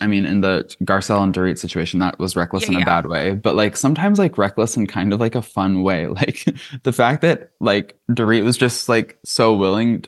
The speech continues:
Speaker 1: I mean, obviously she wanted to get the heat off of her, but that she <laughs> was just like, "Fuck it, let's, let's throw that at the wall, see if it sticks." And then, like, also, um, there was a confessional from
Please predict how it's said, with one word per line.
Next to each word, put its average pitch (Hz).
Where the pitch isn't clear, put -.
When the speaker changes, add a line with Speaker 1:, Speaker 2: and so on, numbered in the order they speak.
Speaker 1:
I 110
mean, 110
obviously 101
she 98
wanted 92
to 87
get 95
the 98
heat 95
off 92
of 101
her, 113
but 107
that -
she -
<laughs> -
was 151
just 147
like, 120
"Fuck 113
it, 95
let's, 120
let's 123
throw 135
that 120
at 156
the 117
wall, 101
see 107
if 101
it 82
sticks." 98
And 120
then, 120
like, 117
also, 113
um, 104
there 120
was 117
a 123
confessional 107
from 98